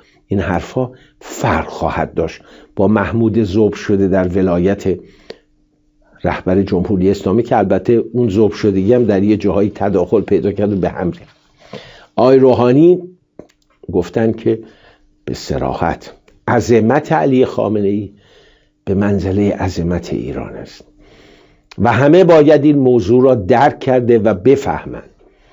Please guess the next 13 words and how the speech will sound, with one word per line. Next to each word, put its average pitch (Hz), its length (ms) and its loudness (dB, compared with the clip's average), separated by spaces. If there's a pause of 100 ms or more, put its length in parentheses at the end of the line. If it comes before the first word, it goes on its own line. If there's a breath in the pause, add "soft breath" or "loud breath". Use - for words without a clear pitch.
(400 soft breath)
آقای 107 240 2
روحانی 120 380 4
روز 135 220 4
گذشته 120 520 2
نیز 147 200 4
در 117 160 2
جمع 113 420 0
نخبگان 120 600 2
استان 104 420 0
خوزستان 95 600 -4
از 98 200 -2
آنها 101 240 -2
خواست - 400 -2